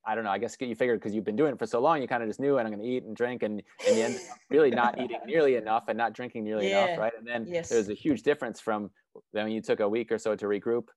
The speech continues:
Speaker 1: and we, we had a very thorough plan, um, that allowed
Speaker 2: And
Speaker 1: some, you know, options and things, but, um, then, you know, you were able to feel a whole lot better. I mean, it's still
Speaker 2: Oh,
Speaker 1: it's,
Speaker 2: definitely.
Speaker 1: it's super hard, but, like, I, I think it allowed you to, you, you know, to not lose weight. That was a big one, and,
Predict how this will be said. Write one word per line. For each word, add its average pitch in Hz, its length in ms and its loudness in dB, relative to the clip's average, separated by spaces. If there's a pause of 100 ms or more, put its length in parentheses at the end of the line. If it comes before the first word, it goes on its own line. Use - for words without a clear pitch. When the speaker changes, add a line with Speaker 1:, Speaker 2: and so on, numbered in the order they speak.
(220)
Speaker 1:
and 101 100 -6
we, 98 200 -6
we 104 240 -8
had 107 220 -2
a 92 120 -4
very 101 220 0
thorough 110 300 0
plan, 120 440 -6 (320)
um, 98 380 -6 (140)
that 98 120 0
allowed 123 220 4
Speaker 2:
And 107 80 -2
Speaker 1:
some, 104 260 -6
you - 80 -20
know, 95 100 -6
options 101 420 -4
and 92 80 -10
things, 95 200 -8
but, 92 220 -2
um, 92 260 -6 (280)
then, 113 340 -2
you 104 140 -10
know, 87 80 -10
you 95 120 -8
were 98 80 -2
able 95 220 -4
to 87 300 -6 (120)
feel 98 200 -2
a - 20 -10
whole 104 180 -2
lot 90 200 -4
better. 110 160 2
I - 20 -4
mean, 92 100 -8
it's 95 100 -12
still 95 360 -2
Speaker 2:
Oh, 233 80 -2
Speaker 1:
it's, 175 140 -10
Speaker 2:
definitely. 185 560 -4
Speaker 1:
it's 156 180 -8
super 110 220 -6
hard, 113 280 4
but, 107 200 -4
like, 98 260 -4 (460)
I, 101 180 -4
I 101 80 -4
think 101 220 -8
it 95 100 -2
allowed 104 420 2
you 98 120 -4
to, 87 260 -6 (200)
you, 98 140 -10 (220)
you 110 60 -10
know, 95 80 -6
to - 100 -12
not 104 240 -2
lose 107 180 -4
weight. 92 220 -4
That 98 80 -2
was 90 120 -4
a 87 40 -10
big 95 180 -4
one, 92 240 -8
and, 85 160 -12